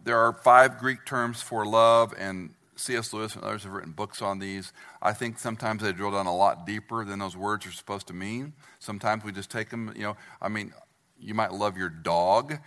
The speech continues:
you might love your husband or your wife, you might love your cat. I don't know how it's possible. You don't love your cat. Is the love you have for your cat the same as love you have for your husband or wife? Of course not. So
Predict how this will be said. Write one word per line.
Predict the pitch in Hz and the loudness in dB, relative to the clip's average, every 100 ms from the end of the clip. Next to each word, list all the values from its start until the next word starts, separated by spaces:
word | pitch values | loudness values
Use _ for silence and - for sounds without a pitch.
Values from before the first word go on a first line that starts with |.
| - | -14
you | 98 | -6
might | 101 92 | -4 -2
love | 95 90 | -6 -6
your | 92 | -8
husband | 90 98 92 95 | -6 -8 -8 -8
or | |
your | 90 87 | -8 -4
wife, | 87 95 135 151 - - - - | 0 2 0 -6 -16 -20 -20 -12
you | 95 | -6
might | 101 73 | -4 -4
love | 92 90 | -4 -4
your | 98 - _ | -8 -12 _
cat. | - 180 139 - | -6 0 2 0
I | 90 | -4
don't | 85 | -4
know | |
how | 82 80 | -4 -4
it's | |
possible. | - 104 135 - 98 | -2 -2 -2 -4 -6
You | 110 | -6
don't | 98 | -4
love | 101 104 | -4 -4
your | 95 | -6
cat. | 85 147 165 - - - - - - - - - - - - - - _ _ _ - | -6 -4 -4 -4 -8 -16 -20 -20 -20 -20 -20 -20 -20 -20 -20 -20 -20 _ _ _ -6
Is | 113 | -4
the | 110 | 2
love | 110 123 127 | 6 6 6
you | 123 | 4
have | 127 123 | 4 4
for | 120 | 0
your | 110 104 | -2 -2
cat | - 113 135 | 4 6 6
the | 113 | 0
same | - 113 | -4 -2
as | 110 104 | -2 -2
love | 107 101 | -2 -2
you | |
have | 107 | -6
for | 101 | -4
your | 98 | -6
husband | 98 92 | -6 -8
or | 82 | -4
wife? | 80 95 170 185 | -2 -2 -4 -10
Of | 196 | -10
course | 349 330 - | -6 -6 -6
not. | 80 - - - _ _ _ _ _ _ _ _ _ _ _ | -10 -10 -16 -20 _ _ _ _ _ _ _ _ _ _ _
So | - 131 113 | 0 2 0